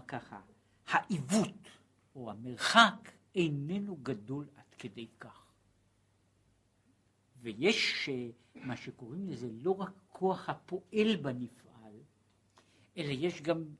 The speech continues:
צד מסוים של מהות, מהות הפועל בנפעל.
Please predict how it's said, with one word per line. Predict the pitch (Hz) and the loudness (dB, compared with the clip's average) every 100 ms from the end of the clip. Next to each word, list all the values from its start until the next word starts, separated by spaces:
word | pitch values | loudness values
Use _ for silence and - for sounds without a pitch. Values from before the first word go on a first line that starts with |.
| _ - | _ -4
צד | - 196 202 | 4 4 4
מסוים | 214 180 - 135 131 123 | 0 -2 -4 -6 -6 -6
של | - 131 123 | -10 -8 -6
מהות, | 127 117 - 175 208 - - - _ _ _ _ | -6 -8 -2 0 0 -2 -18 -20 _ _ _ _
מהות | 131 135 - 185 202 196 | -6 -4 0 2 2 0
הפועל | 135 - - - 143 123 104 | -4 -4 -8 -14 -10 -8 -10
בנפעל. | 117 117 131 - | -14 -18 -20 -20